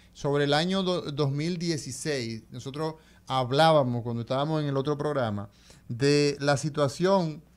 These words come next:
que el Seguro Nacional de Salud, senasa, había incoado un recurso de que los pacientes, perdón, los,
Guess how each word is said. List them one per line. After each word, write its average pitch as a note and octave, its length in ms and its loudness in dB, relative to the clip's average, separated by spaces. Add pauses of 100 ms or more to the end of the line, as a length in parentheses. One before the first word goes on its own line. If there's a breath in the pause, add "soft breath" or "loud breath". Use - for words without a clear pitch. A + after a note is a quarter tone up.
(600 soft breath)
que D#3 600 -4
el D#3 440 -4
Seguro E3 720 -2
Nacional D#3+ 500 -6
de E3 80 -6
Salud, D3 360 -4
senasa, C3 680 -4 (340 soft breath)
había C#3 320 0
incoado E3 720 0
un E3 420 -4
recurso D#3+ 640 -4 (1000)
de B2+ 240 0
que D3+ 140 0
los D#3+ 340 2
pacientes, G#3+ 960 -2 (580 soft breath)
perdón, E3 380 2
los, D#3+ 500 -2